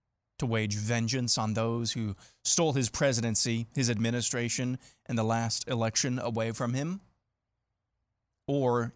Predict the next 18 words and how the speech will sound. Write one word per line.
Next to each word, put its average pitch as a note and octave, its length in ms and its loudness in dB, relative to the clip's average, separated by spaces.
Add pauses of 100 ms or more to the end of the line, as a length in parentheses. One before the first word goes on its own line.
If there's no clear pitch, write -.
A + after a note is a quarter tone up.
is A#2+ 140 0
he B2 80 0
going A2+ 540 -2 (1900)
to - 80 -4
just A#2+ 220 0
right G2+ 180 -4
a G#2 60 -6
wrong E2 380 -8 (760)
in A#2+ 120 0
his G2 220 2
mind? - 400 -8 (960)
'Cause A#2 80 0
those C3+ 160 2
are A#2 80 0
two C3 400 2
very B2 320 0
different G#2+ 400 -4
things. - 500 -6